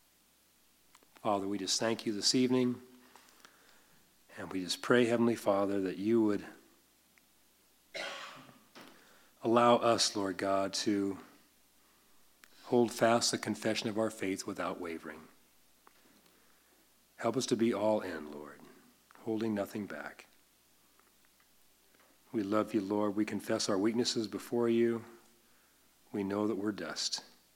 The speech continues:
But Lord, you have saved us and delivered us from ourselves and our sins by dying on the cross for us.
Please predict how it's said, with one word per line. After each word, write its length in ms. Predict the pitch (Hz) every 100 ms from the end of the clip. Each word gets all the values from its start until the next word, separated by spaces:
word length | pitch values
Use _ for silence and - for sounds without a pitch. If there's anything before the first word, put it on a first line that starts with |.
| _ _ _ _ _ _ _ _ _ _ -
But 120 | 98
Lord, 420 | 101 101 101 98 - -
you 180 | 113 117
have 180 | - -
saved 460 | - 117 123 123
us 340 | 117 120 - -
and 100 | 104
delivered 440 | 90 87 110 117 113
us 340 | 104 - -
from 160 | 113 101
ourselves 680 | 98 - 101 104 104 101 - - - _ _ _ -
and 80 | 98
our 140 | 95
sins 360 | - - 101 101
by 140 | 92
dying 320 | 85 95 95 101
on 100 | 104
the 80 |
cross 380 | 101 87 85 -
for 260 | - 82 78
us. 280 | - -